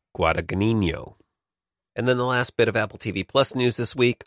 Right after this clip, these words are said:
Oprah Winfrey plans to bring a documentary to Apple T V Plus about the late actor Sidney Poitier. The legendary actor died just this week at the age of ninety-four, but Oprah's project with Apple actually began production over a year ago, with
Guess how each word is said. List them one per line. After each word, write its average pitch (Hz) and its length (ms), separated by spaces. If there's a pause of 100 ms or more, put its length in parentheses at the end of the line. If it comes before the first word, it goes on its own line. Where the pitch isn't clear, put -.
Oprah 98 400
Winfrey 131 640
plans 87 400
to 90 100
bring 90 340
a 90 120
documentary 101 960
to 85 500
Apple 85 280
T 90 160
V 82 120
Plus 98 380
about 85 280
the 82 80
late 82 340
actor 82 340
Sidney 85 380
Poitier. 131 800 (500)
The 95 80
legendary 107 460
actor 101 360
died 87 540
just - 300
this 95 240
week 101 300
at 92 120
the 78 180
age 85 180
of 82 100
ninety-four, 82 680
but 113 200
Oprah's 104 360
project 127 560
with 104 100
Apple 90 340
actually 85 360
began 82 360
production 82 440 (100)
over 78 260
a 80 80
year 123 220
ago, 90 400 (360)
with - 280